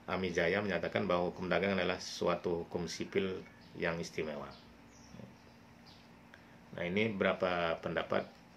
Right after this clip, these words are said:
para sarjana terkait dengan hubungan antara hukum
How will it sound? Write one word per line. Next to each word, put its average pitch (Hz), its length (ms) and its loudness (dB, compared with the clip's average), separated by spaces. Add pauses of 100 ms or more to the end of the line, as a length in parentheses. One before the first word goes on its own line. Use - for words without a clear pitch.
(220)
para 85 240 0
sarjana 80 480 -4
terkait 82 480 -2
dengan 85 400 -2
hubungan 87 480 2
antara 80 480 -2 (800)
hukum 87 320 -4